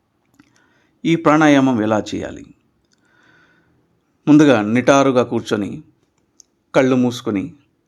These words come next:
కుడి ముక్కుని మూసుకొని, ఎడమ ముక్కు ద్వారా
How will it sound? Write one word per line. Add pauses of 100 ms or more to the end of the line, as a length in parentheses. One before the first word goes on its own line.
(1200)
కుడి
ముక్కుని
మూసుకొని, (840)
ఎడమ
ముక్కు
ద్వారా